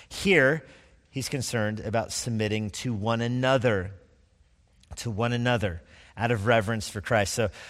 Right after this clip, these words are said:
again, the broad picture of submission to authority in the world, and just because the, the era, the covid era we live in, you need your footnote here. Uh,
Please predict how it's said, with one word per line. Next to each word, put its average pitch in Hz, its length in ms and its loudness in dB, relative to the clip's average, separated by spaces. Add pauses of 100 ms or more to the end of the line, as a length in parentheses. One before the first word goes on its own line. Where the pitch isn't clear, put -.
(160)
again, 123 260 2
the 120 80 2
broad 135 420 6
picture 165 340 0
of 127 60 0
submission 131 560 -4
to - 120 -4
authority 135 400 2
in 135 100 0
the 131 80 0
world, 131 400 2
and 113 200 -6 (480)
just - 180 -4
because 123 240 -2
the, 98 360 -2
the 98 200 -2
era, 110 360 4
the 95 160 -4
covid 110 320 0
era 110 120 2
we 104 80 0
live 104 200 0
in, 110 100 0
you 98 160 -4
need 104 180 -4
your 98 80 -4
footnote 110 460 -4
here. 107 320 -2 (380)
Uh, 98 300 4